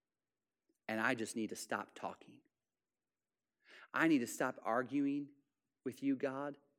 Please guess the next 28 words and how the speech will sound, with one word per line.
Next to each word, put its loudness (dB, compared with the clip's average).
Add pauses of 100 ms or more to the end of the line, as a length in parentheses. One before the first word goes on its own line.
(500)
I 2
need 6
to -6
stop -2
complaining -2 (460)
to -10
you, 2
God. -4 (1800)
And -2
I 2
just -6
need 0
to -4
be -2
patient -6 (2250)
and -2
accept -4 (840)
what 2
it 6
is 6
that -4
you 2
want 0
to -2
do -4 (1000)
in 0
my -2
life. -8